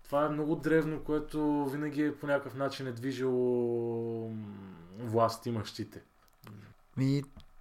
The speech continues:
Speaker 2: съгласен съм, да, така е. Много, много неща пропускам да кажа, много неща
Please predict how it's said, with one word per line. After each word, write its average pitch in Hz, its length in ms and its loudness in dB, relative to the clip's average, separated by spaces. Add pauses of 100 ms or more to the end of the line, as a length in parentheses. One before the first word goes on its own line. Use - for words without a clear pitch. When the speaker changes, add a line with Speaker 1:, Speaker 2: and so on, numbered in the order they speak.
(240)
Speaker 2:
съгласен 127 580 10
съм, 123 240 2
да, 120 280 8
така 123 560 6
е. 127 60 2 (340)
Много, 135 320 4 (140)
много 139 240 8
неща 147 360 8
пропускам 139 600 2
да 135 100 4
кажа, 127 380 2
много 131 260 2
неща 135 480 4